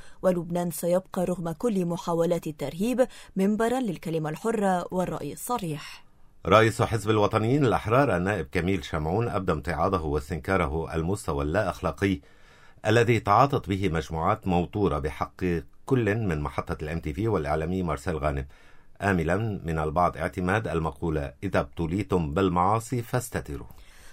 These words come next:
Speaker 1: رئيس حركة الاستقلال النائب ميشيل معوض قال في تغريدة إن القضاء مدعو للتحرك فورا لتوقيف كل من أقدم على التعدي وتكسير ممتلكات الام تي في.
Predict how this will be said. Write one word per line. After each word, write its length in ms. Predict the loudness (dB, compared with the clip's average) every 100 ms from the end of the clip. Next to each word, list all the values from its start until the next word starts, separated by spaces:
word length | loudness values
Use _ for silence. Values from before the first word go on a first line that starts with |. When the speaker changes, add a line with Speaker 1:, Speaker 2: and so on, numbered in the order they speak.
| 4
Speaker 1:
رئيس 300 | 6 6 2
حركة 440 | 0 2 0 0 -2
الاستقلال 760 | -2 -2 -2 -2 4 6 6
النائب 360 | 4 2 0 0
ميشيل 300 | -2 0 2
معوض 440 | 4 6 8 6
قال 320 | 0 -2 0 0
في 120 | -2
تغريدة 580 | -4 -2 -2 2 2 4
إن 100 | 2
القضاء 540 | 0 -2 -2 0 0
مدعو 560 | -2 -2 0 2 2 2
للتحرك 600 | -2 -4 -6 -4 -4 -6
فورا 500 | 0 2 6 6 4 -6 -4 2
لتوقيف 560 | 6 8 6 2 0 0
كل 200 | 4 4
من 220 | 4 0 0
أقدم 380 | -4 -2 0 2
على 200 | 2 0
التعدي 560 | -4 -2 2 2 2 0
وتكسير 520 | 0 -2 -4 0 2
ممتلكات 760 | 2 0 -2 -4 -4 -4 -4 -4
الام 220 | -6 -6
تي 180 | -6 -4
في. 200 | -4